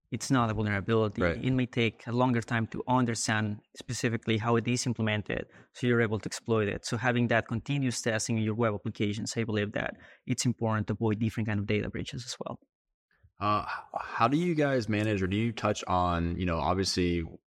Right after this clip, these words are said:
Speaker 2: patching is a big thing with different versioning of what people are running on their web applications. And I know usually people are really good at discovering those as a, "Hey, we're just a version behind. There's exploits that exist to do s-, you know, X and Y."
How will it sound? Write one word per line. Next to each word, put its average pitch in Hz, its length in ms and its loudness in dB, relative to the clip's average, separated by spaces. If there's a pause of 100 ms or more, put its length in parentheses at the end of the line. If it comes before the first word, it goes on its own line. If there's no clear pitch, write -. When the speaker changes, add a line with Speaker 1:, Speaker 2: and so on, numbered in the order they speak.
(240)
Speaker 2:
patching 90 360 2
is 80 80 2
a 78 60 0
big 80 220 0
thing 82 220 0
with 78 100 0
different 80 240 0
versioning 82 300 2
of 80 40 2
what 73 120 -2
people 80 200 -2
are 78 60 0
running 78 220 0
on 73 60 -2
their 73 80 -2
web 73 120 -2
applications. - 760 -8 (360)
And 90 100 0
I 95 40 4
know 92 140 4
usually 101 420 4
people 85 240 2
are 87 40 2
really 87 180 4
good 85 140 2
at 85 60 -2
discovering 87 600 0
those 82 560 2
as 80 300 0
a, 80 180 2
"Hey, 87 240 0
we're 82 200 0
just 82 260 -8
a 85 80 -4
version 85 280 2
behind. 80 480 0
There's 78 220 -2 (120)
exploits 85 460 0
that 82 100 -6
exist 80 400 0
to 80 60 -2
do 80 120 0
s-, - 200 -4
you 80 60 -4
know, 78 120 0
X 71 240 -4
and 73 100 -4
Y." 76 340 -4